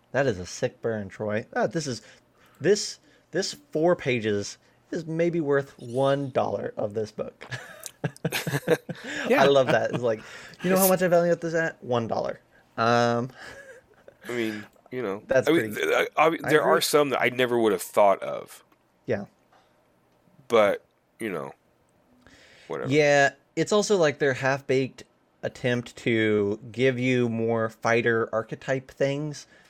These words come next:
Speaker 1: that don't really work. Like, they've got a pugilist as a Battle Master build. I'm like,
Speaker 2: And they also have a brawler.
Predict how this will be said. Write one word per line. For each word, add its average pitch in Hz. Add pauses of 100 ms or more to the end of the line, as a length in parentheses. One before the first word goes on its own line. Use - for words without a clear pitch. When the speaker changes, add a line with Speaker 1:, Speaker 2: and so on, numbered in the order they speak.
(120)
Speaker 1:
that 113 (840)
don't 127 (600)
really 127
work. 131 (120)
Like, 131
they've 165
got 165
a 123
pugilist 120 (420)
as 117
a 123
Battle 113
Master 104
build. - (680)
I'm 123
like, 131
Speaker 2:
And 131
they 127
also 127
have 113
a 110 (480)
brawler. 107